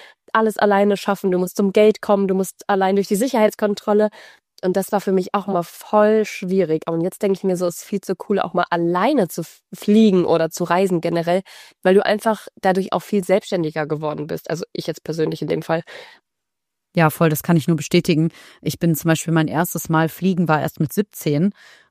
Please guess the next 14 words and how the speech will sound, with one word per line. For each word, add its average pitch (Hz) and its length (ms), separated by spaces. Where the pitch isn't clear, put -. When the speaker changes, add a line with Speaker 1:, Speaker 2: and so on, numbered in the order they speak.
Speaker 2:
weil 156 440
meine 156 320
Mutter 165 220
hatte 151 160
Flugangst - 480
und 170 80
ist - 160
deshalb 160 260
mit 135 140
mir 165 120
nie 156 140
geflogen. 185 480
Und 175 140
dann 170 340